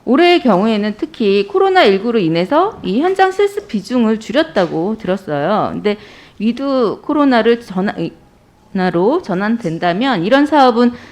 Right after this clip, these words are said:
더욱 확대 활성화되어야 하고, 지금부터 선제적인 준비가 필요합니다. 알고 계시겠죠?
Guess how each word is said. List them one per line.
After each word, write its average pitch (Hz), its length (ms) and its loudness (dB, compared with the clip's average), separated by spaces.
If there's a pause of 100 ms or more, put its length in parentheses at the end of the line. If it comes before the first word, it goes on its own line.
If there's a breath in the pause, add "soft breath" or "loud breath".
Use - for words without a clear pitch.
(140)
더욱 208 500 2
확대 381 520 0
활성화되어야 330 840 2
하고, 247 480 0 (340 loud breath)
지금부터 262 600 -4
선제적인 330 680 -2
준비가 165 640 -2 (160)
필요합니다. 277 960 -2
알고 175 300 -4
계시겠죠? 196 800 -4